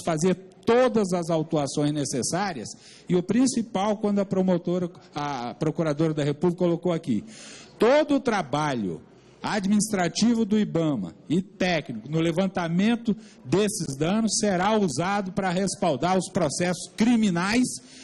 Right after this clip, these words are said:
os processos cíveis e os processos de indenização e de reparação serão calçados por esse trabalho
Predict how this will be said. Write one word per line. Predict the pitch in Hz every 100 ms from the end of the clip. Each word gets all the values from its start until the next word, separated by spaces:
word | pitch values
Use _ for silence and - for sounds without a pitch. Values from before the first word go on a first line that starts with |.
| - -
os | 190
processos | - 202 185 208 208 214 - -
cíveis | 220 277 254 262 - - - -
e |
os | 185
processos | - 208 196 - 220 185
de | 202
indenização | 196 196 185 175 156 233
e |
de | 208
reparação | 202 202 180 143 - 202 214 - -
serão | - 185 190 185 - - - -
calçados | 190 175 160 175 180 160
por | - 170
esse | 170 165
trabalho | 170 156 139 147 151